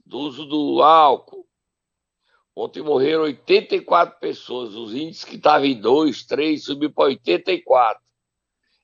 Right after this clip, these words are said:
É muito sério essa variante, viu, Matheus? Muito sério. Ficou alerta, porque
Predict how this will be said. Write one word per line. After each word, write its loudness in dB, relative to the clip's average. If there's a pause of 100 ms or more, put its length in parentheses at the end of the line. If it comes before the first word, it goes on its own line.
(160)
É -4
muito -10
sério -2 (1200)
essa 0 (100)
variante, -6
viu, -8
Matheus? -16
Muito -2
sério. -2 (840)
Ficou -8
alerta, -4 (1300)
porque 2